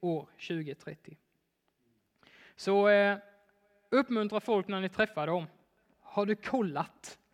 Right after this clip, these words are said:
Har du lyssnat? Eh, så, eh, så kör vi.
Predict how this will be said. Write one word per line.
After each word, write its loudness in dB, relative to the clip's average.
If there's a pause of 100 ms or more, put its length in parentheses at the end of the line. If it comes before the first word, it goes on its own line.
Har 0
du 0
lyssnat? -6 (1000)
Eh, 0 (400)
så, 0
eh, -2 (440)
så -8
kör -2
vi. -10